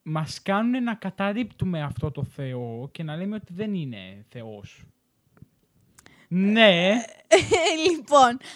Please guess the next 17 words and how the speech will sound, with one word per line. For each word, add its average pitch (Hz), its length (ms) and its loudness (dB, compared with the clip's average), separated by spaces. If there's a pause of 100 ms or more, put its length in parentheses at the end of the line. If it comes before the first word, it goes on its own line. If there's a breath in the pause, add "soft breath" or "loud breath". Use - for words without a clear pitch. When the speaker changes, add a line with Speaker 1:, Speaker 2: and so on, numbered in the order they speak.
Speaker 2:
ας 320 200 2
κάνουμε 320 280 2
τη 185 60 4
Speaker 1:
Φιλόλογος 214 260 10 (180)
Speaker 2:
σκέψη 160 100 2
Speaker 1:
πρέπει - 120 2
Speaker 2:
σου, - 80 4
Speaker 1:
να 139 80 -2
γίνω. 131 180 -2 (100)
Speaker 2:
<laughs> 508 60 8
ας - 80 0
κάνουμε 440 340 4
τη 370 80 -10
σκέψη 320 360 -12
σου 294 120 -10
πιο 269 180 -4
απλή. 208 320 -4